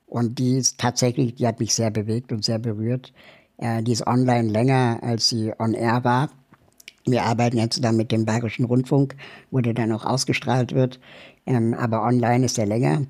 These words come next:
Und da hören wir auch Geschichten von Betroffenen, ähm, die einfach erzählen, wie sie gar nicht, schon seit Jahren nicht mehr aus dem Haus waren, weil sie keine Kraft haben und ihnen niemand glaubt und sie auch nicht wissen,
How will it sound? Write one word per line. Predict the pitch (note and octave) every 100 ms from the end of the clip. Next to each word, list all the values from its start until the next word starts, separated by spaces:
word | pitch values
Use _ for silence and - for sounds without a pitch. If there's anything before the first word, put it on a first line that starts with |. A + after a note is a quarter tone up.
| -
Und | - - A#2 A2 - -
da | B2 A#2
hören | C3+ C#3
wir | B2+
auch | B2+ -
Geschichten | B2+ D3+ C3+ - B2 A#2+
von | A#2 A2+
Betroffenen, | A#2 - A#2+ A#2+ - B2 A2+ A2+ - - - _ _
ähm, | - A2+ A2 A2
die | A#2
einfach | A2+ A2+
erzählen, | A#2 G#2+ A#2+ A2 A2
wie | A2+
sie | A2+ A2 - _
gar | - A2
nicht, | A2 -
schon | A2+
seit | A2+ A2+
Jahren | B2 B2 A#2+
nicht | A#2
mehr | A#2+ A2+
aus |
dem | B2+ A2
Haus | A#2+ B2+ -
waren, | A#2 A2 - - - - -
weil | A2 A2+ A2+ _ _ _ _ _ -
sie | A#2+
keine | B2 C3
Kraft | - C3+ C3+ A#2+
haben | A2 G#2+ A#2+
und | A2+ - - _ -
ihnen | D3
niemand | C3 A#2+ A#2+
glaubt | A#2+ A#2 A#2+ -
und | A#2+ G#2+ - _ - _
sie | - A#2
auch | B2
nicht | B2 B2
wissen, | A2 B2 A#2